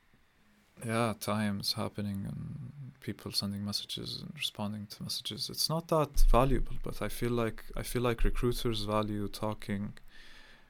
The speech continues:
with people for longer periods of time. I don't take into account that, you know, maybe they don't answer the, like, like, when I'm, when I have, when, like, I, I respond very quickly to everyone. I don't know how important that is, you know,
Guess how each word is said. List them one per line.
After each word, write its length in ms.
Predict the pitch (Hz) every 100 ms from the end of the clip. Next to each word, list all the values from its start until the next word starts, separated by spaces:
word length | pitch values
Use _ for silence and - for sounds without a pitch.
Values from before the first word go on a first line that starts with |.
| - -
with 200 | 101 -
people 520 | 107 104 104 98 101
for 220 | - 104
longer 320 | 101 101 104
periods 400 | 101 - 104 98
of 140 | 98 -
time. 380 | - 104 110 113
I 100 | 104
don't 460 | 98 110 110 - -
take 300 | - 107 -
into 220 | 104 -
account 420 | 104 - 107 104
that, 360 | - 98 - -
you 120 | -
know, 200 | 101 101
maybe 340 | 107 104 101 98
they 180 | 98 98
don't 320 | 104 101 -
answer 340 | 110 101 -
the, 320 | 101 95 98 - 107 -
like, 280 | - 101 -
like, 220 | 113 113
when 100 | 120
I'm, 200 | 120 120 -
when 180 | - 113
I 120 | 110
have, 220 | 110 127 127
when, 240 | 123 117
like, 200 | 113 113
I, 160 | 117 113 117
I 80 |
respond 360 | 117 113 143 139
very 180 | 135 127
quickly 380 | 131 131 - 104
to 120 | 113
everyone. 380 | 110 110 104 104 - - - - - - - - - -
I 100 | -
don't 160 | 110 110
know 100 | 107
how 220 | 107 104
important 540 | 98 - 110 - 98
that 220 | 95 92
is, 260 | - 101 -
you 140 | 98
know, 240 | 95 95